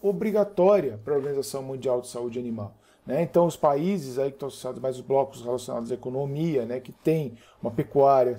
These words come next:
intensificada e que são os grandes exportadores, e o Brasil é o maior exportador mundial de carne de frango, ele deve estar associado juntamente com essas organizações para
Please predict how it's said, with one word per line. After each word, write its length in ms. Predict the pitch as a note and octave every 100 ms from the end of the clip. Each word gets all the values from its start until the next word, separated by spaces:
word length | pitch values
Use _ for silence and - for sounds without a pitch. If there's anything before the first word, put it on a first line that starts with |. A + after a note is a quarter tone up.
| A2
intensificada 760 | D3 D3+ - C3+ C3 - C3 C3
e 60 |
que 60 | -
são 120 | C#3+
os 100 | C3
grandes 360 | A#2 D#3 D3 C#3
exportadores, 800 | - C#3+ C3+ A2+ G#2 E3+ C#3+ A#2+
e 80 |
o 40 | C#3+
Brasil 440 | C3 B2 B2 A#2
é 100 | -
o 80 | D3
maior 300 | C#3 C3 C#3+
exportador 560 | C3+ - C3 - A#2+ B2+
mundial 460 | B2 B2 A#2+ B2
de 80 | A#2+
carne 240 | - A#2+ A#2
de 100 | G#2+
frango, 420 | - C#3+ F3 - - _ _ - _
ele 140 | C3+ C#3+
deve 300 | C3+ D#3+ D#3+
estar 140 | D#3+
associado 500 | C3 C3 - C3 B2+
juntamente 580 | C3 C3+ C3+ B2+ B2 -
com 320 | - D#3+ C3+
essas 380 | C3+ C#3 C#3+ C#3+
organizações 500 | C#3 C#3 D#3 D3+ F3+
para 340 | - G#3+ G#3+